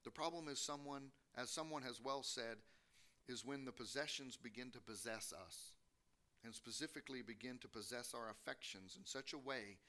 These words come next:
that it results in an attitude of alienation against God. Any affection of a thing that leads to love of the thing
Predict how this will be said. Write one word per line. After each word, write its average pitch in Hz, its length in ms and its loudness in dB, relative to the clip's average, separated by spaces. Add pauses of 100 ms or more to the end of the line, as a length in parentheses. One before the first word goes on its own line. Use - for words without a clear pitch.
(360)
that 123 120 4
it 107 100 -2
results 120 520 0
in 117 80 -4
an 104 200 -6
attitude 127 440 -2
of 101 180 -6
alienation 120 760 -2
against 101 400 -8
God. 101 260 -2 (1700)
Any 196 220 0
affection 143 560 0
of 98 100 -6
a - 240 -4
thing 151 220 -4
that 104 180 -4
leads 139 280 -2
to 117 100 -4
love 123 440 4
of 104 100 -2
the 104 300 -6
thing 95 240 -10